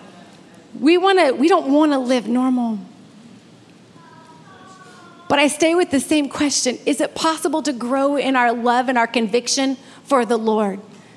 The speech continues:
and still love and grow in our love for humanity? We believe that it's possible,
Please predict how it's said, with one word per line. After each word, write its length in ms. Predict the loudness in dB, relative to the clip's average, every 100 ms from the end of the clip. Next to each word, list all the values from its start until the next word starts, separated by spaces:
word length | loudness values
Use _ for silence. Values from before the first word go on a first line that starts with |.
| -20 -20 -6
and 220 | -2 -2
still 420 | -4 -4 -2 0
love 440 | -2 0 0 0 -2
and 120 | -2
grow 420 | 0 2 2 0 -6 -6
in 120 | -2
our 100 | 0
love 240 | 0 0 0
for 80 | -2
humanity? 680 | 0 0 -2 -4 -6 -8 -14 -20 -20 -20 -4
We 200 | 2 4
believe 360 | 4 2 2 2
that 160 | 2
it's 180 | 2 -2
possible, 640 | 0 0 0 0 0 0